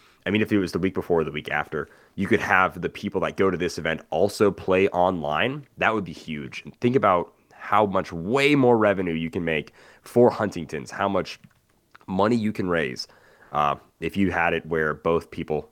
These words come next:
could play online and in person, and then you could have people, like, talking about, "Oh, hey, I'm gonna be there. Are you gonna be there?" Whatever. That would be really fun. That'd be awesome. But also, the fact that it's in May really, really worries me. I think,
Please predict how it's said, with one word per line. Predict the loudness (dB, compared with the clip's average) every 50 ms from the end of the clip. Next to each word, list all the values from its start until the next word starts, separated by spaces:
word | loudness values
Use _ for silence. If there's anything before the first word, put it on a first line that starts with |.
| _ _ _
could | -6 -6 -4
play | -4 -2 -2 -2 -2
online | -2 -2 -2 0 0 0 -2 -2 -4 -4
and | -4 -4 -2 -2
in | -2 -4 -4 -4
person, | -4 -4 -4 -2 -4 -6 -6
and | -4 -2 -2
then | -2
you | 0
could | 0 2 2
have | 2 2 0
people, | -4 -6 -4 -2 0
like, | 0 0 -2 -4
talking | -2 -2 -2 -2 -2 -4
about, | -8 -6 -2
"Oh, | 0 0 0 2
hey, | 2 2 2 4
I'm | 4 4
gonna | 2 2 0
be | 0 0 0
there. | 2 2 2 2
Are |
you | 2 0
gonna | 0 0 0
be | 0 0
there?" | 0 0 0
Whatever. | 0 2 2 2 2 0 -2 -2 -8 -16 -20 -20 -16 _
That | 0 2 2
would | 2 0
be | -2 -4
really | -4 -2 -2 -2 -2
fun. | -2 -4 -4 -4 -4 -6 -10 -12 _
That'd | -2 -2 -2 0
be | -2 -4
awesome. | -2 -2 -4 -4 -6 -10 -12 -14 -16 -20 -20 -20 -20 -20 -20 -16 _
But | -2 0 4
also, | 6 6 6 6 4 2 2 2 2 0 -4 -8 _ _ _ _ _ _ _ _ _ _ _ _ _ _ _ _ _ _ _ _ _ _ _
the | -10 -8
fact | -2 0 0 2 2
that | 0 -2
it's | 0 -2 -2
in | 0 2
May | 4 4 4 4 2 0 -4 _
really, | 0 4 6 6 6
really | 6 6 4
worries | 4 4 4 4 4 2 0
me. | -2 -4 -4 -4 -4 -4
I | -4 -4 -4
think, | -4 -4 -4 -6 -6 -6 -12 -20